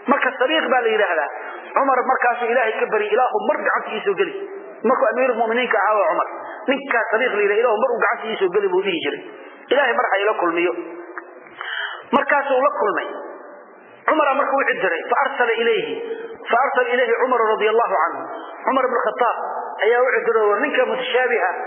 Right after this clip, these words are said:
dadka wareysana iigu yeera. Markaas wuxuu u diyaarsaday, wa a'adda lahu arajiin an-nakhli. Arajiin an-nakhli. Nakhliga waa timirta, waa taqaanaa. Hatta aada kal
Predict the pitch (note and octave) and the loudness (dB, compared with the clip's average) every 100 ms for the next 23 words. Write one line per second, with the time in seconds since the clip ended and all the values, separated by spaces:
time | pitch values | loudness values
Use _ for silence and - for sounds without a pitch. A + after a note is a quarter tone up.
0 | - - - B3 - G#3+ G#3+ G#3 A3 G3 | -8 -10 -2 -2 2 2 2 2 0 2
1 | G#3+ A#3+ A3 F3+ - - - - - - | 2 2 2 2 -2 -8 -12 -16 -18 -18
2 | - - - - - C4+ B3+ A#3 B3 G3 | -16 -18 -18 -16 -2 0 2 0 0 2
3 | B3+ C4 A#3 A3 F#3+ G#3 G3 G#3 G#3 G#3+ | 0 0 0 0 0 0 2 4 2 0
4 | A3 G#3+ A#3 G3+ F3+ F#3+ F3+ G3+ G3+ F#3 | 0 0 2 0 0 0 0 2 0 0
5 | G#3+ A#3+ G#3 F3+ A3 - - - - - | 0 2 0 0 -2 -2 -8 -8 -12 -16
6 | - - F3+ G3+ G3 G3+ A3 F#3+ F#3 G3+ | -16 -4 0 0 0 -2 0 0 0 -2
7 | - - - - - - - - - - | -4 -10 -12 -16 -18 -18 -16 -14 -14 -16
8 | - - C#4 C#4 C4 C4 C4 C#4 C4 B3 | -8 0 2 2 2 2 2 -2 2 0
9 | G#3+ G3 D#3+ C3+ B2+ - - - - - | 2 0 -2 -2 -10 -10 -12 -14 -16 -16
10 | - - A3+ B3+ B3 A3 - B3+ B3+ B3+ | -16 -6 -2 2 2 2 2 2 0 0
11 | B3+ | -2